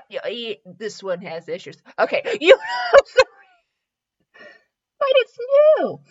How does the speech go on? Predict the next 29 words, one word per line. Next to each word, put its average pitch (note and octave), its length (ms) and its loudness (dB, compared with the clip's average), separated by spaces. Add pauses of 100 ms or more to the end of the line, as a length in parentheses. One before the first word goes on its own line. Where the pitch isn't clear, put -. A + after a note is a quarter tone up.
(280)
You F4+ 260 2
know, D4+ 220 4
Serena, G3+ 560 -6
I B3 180 2
am A3 120 -4
going A3 220 2
to F#3+ 100 0
hope A3 340 -2
that E3 200 -2
this B3 180 -8
is F3 140 -12
the F#3 100 -10
worst F#3 400 -4
of F3+ 140 -20
it. - 540 -20 (100)
Oh, D#4 320 8
it's A3+ 220 -2
not. A#3+ 560 -4 (500)
Andrew's C#4 540 4
voice B3 400 2
came A3+ 200 -6
from - 180 -10
Serena. - 220 -20 (800)
What A4+ 440 6
does G4 240 6 (540)
Andrew E4+ 380 0
think C#4 260 4
of - 340 -20
this? - 500 2